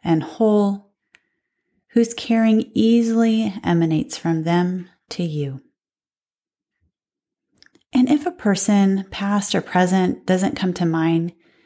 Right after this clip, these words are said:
maybe someone who you know to be inspirational may come. Someone it is easy to imagine sending wishes of well-being to.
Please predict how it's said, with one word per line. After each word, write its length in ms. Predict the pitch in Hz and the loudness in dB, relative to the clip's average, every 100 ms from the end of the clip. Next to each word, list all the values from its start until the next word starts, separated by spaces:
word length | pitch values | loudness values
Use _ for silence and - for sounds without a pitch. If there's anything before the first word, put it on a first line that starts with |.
| _ _ - | _ _ 0
maybe 260 | 302 339 | 0 0
someone 600 | 285 269 226 220 220 220 - 185 | 0 2 2 2 0 -2 -4 -8
who 280 | 196 214 196 | -2 -2 -2
you 240 | 196 185 190 | -4 -2 -2
know 160 | 185 | -2
to 160 | 190 180 | -6 -4
be 160 | 175 | -4
inspirational 760 | - 196 - 190 180 170 170 156 | 0 0 0 -4 -2 -2 -2 -2
may 140 | 151 | -4
come. 400 | 151 - 107 - - _ _ _ _ _ _ _ _ - | -6 -8 -8 -10 -14 _ _ _ _ _ _ _ _ -14
Someone 560 | - 226 226 226 226 | -2 0 2 2 2
it 160 | 220 185 | 2 0
is 160 | 185 - | -2 0
easy 320 | 214 220 240 | 0 2 0
to 160 | 240 | 2
imagine 640 | 220 190 165 165 165 170 170 | 0 2 0 0 0 0 -2
sending 540 | - 180 170 170 165 | -2 0 2 2 0
wishes 400 | 175 170 190 180 | -2 -2 -4 -4
of 160 | 170 160 | -6 -4
well-being 560 | 165 160 175 170 143 | -4 -2 0 2 0
to. 300 | - - - | -4 -12 -14